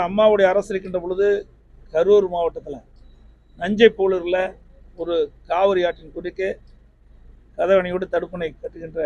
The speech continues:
முயற்சி மேற்கொள்ளப்பட்டோம். நானூறு கோடி ரூபாயில அதுவும் கொண்டு வந்த பணி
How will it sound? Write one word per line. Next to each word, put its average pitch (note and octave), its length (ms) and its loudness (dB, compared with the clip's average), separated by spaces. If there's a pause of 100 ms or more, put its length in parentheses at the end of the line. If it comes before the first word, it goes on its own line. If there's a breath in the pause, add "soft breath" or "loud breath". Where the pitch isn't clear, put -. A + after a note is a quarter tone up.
(160)
முயற்சி E3+ 340 -10
மேற்கொள்ளப்பட்டோம். D#3+ 640 -8
நானூறு D#3 300 -8
கோடி D3 180 -10
ரூபாயில F3+ 320 -6 (680)
அதுவும் G3+ 260 -4 (280)
கொண்டு E3 180 -8
வந்த D#3+ 200 -12
பணி E3+ 120 -8